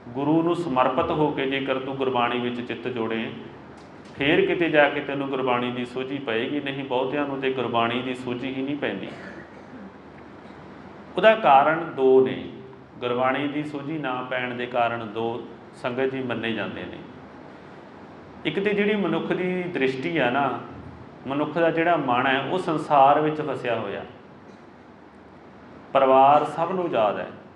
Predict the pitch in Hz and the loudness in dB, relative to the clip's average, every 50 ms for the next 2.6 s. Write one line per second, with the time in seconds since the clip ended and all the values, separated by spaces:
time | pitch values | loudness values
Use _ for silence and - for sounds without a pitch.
0 | - - - - - - - - - - - - - - - - 127 131 131 135 | -20 -20 -20 -20 -20 -20 -20 -20 -20 -20 -20 -20 -20 -20 -16 -10 -6 -6 -6 -6
1 | 139 135 135 160 165 165 143 139 135 135 135 139 143 147 - - - 156 147 175 | -6 -4 -2 0 0 2 4 6 6 8 8 6 4 2 -4 -2 -2 0 0 0
2 | 180 175 165 143 127 113 113 107 104 95 95 92 | -2 -2 -2 2 2 2 2 2 0 -4 -8 -12